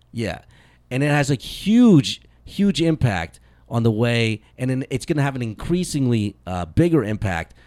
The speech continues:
on the way that we view films here, um, the way they're made, the way that they're marketed, and the content and the messages that they have.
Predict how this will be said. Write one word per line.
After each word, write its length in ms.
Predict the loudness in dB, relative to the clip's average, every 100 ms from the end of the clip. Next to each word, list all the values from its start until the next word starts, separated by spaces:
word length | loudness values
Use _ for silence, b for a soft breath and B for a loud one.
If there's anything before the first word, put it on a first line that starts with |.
| b -10
on 140 | -4
the 80 | -2
way 200 | -2 -2
that 220 | -4 -6
we 300 | -4 -4 -4
view 320 | -4 -2 -2
films 500 | -2 -6 -6 -8 -10
here, 380 | -8 -4 -2 -4 b b b _
um, 380 | -10 -6 -6 -6
the 100 | -4
way 140 | -4 -4
they're 160 | -6
made, 500 | -6 -6 -6 -6 -10 b b b
the 80 | -8
way 180 | -6 -6
that 180 | -6 -8
they're 100 | -10
marketed, 680 | -6 -6 -6 -8 -8 -8 -12 b -10
and 180 | -6 -4
the 60 |
content 560 | -4 -4 -4 -4 -6 -8
and 120 | -8 -6
the 60 |
messages 540 | -6 -6 -8 -12 -12 -10
that 180 | -12
they 120 | -10 -10
have. 500 | -8 -8 -8 -16